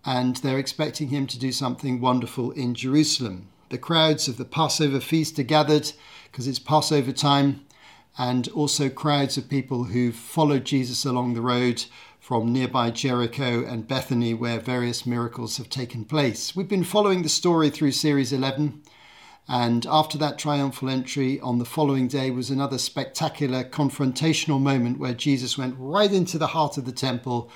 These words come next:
and challenged the market traders who are working for the high priests and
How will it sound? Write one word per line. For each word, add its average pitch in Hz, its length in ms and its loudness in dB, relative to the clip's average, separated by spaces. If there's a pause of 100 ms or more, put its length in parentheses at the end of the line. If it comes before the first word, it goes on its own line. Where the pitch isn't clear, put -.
(380)
and 135 240 0
challenged 160 560 4
the 135 60 0
market 151 500 4
traders 120 460 -2
who 135 120 -2
are 123 60 0
working 127 420 0
for 123 140 -10
the 127 100 -4
high 135 220 2
priests 147 640 0 (880)
and 123 580 2